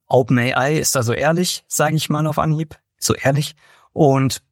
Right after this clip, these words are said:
beachtet die Angaben, die in der Robots T X T stehen. Also ihr könnt den O A I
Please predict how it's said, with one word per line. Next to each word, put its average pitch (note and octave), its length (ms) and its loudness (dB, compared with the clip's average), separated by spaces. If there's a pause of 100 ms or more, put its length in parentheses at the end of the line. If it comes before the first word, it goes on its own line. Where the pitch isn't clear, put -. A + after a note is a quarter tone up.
(140)
beachtet C3 640 0
die A#2+ 100 0
Angaben, A#2 460 0
die A2 100 -2
in A2+ 60 0
der A2 120 0
Robots G#2+ 360 -2
T A2+ 140 -2
X - 160 -6
T A#2+ 180 0
stehen. A2 540 2
Also A2 260 0
ihr A2 160 -2
könnt B2+ 400 -4 (300)
den A2+ 400 2 (320)
O B2 260 2
A A#2+ 400 0
I E3 260 -4